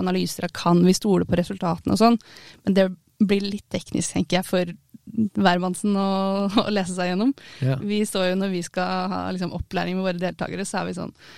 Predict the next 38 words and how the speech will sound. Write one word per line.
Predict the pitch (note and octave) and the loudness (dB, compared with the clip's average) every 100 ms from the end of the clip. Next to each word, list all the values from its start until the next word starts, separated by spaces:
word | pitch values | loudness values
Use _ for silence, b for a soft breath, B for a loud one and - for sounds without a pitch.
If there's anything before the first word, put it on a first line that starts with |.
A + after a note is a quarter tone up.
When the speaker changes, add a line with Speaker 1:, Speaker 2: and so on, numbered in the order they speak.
| B B | B B
Speaker 1:
«Ja, | - - _ A#3+ | 2 2 _ -2
her | A#3 A3+ | 2 2
har | G#3+ | 0
dere | G#3 G3+ | 0 0
den.» | A3+ A#3 | 0 0
<laughs> | - | -2
Og | G3 | -4
jeg | - | -4
tror | - | -6
det | - | 0
er | G#3 | 2
ingen | F#3+ E3+ | 2 -2
som | F3 B3+ | -2 0
rører | B3+ F#3+ D#3+ | 2 2 2
den | F#3 | 0
egentlig. | F3 - F3+ B3 C4+ B B | -2 -4 -2 -2 -2 B B
Speaker 2:
Ja. | C#3 D3 B2+ | 2 4 2
Speaker 1:
Men, | A3 G#3+ G#3+ | 4 6 6
eh, | G#3+ G#3 G#3 | 6 4 2
men | A3+ A#3 | 6 8
den | B3 | 8
finnes | - A3+ E3 | 6 4 4
der, | - A3+ | 2 0
så, | G#3 | 0
så | G3+ G3 | -4 -4
som | G3+ G3+ - | -4 -4 -6
hos | G#3+ G#3+ | -4 2
oss | B3+ - | 2 2
er | - F#3 | 0 0
vi | G3 | 0
ganske | - | -4
opptatt | - - F3 | -4 -2 -4
av | F#3 F3 | -4 -8
at | - | -6
det | - | -4
er | - G3+ G3 | 0 0 2
godt | G#3 - | 0 0
grunnlag. | G3+ F#3+ E3+ - | -4 -2 -2 -6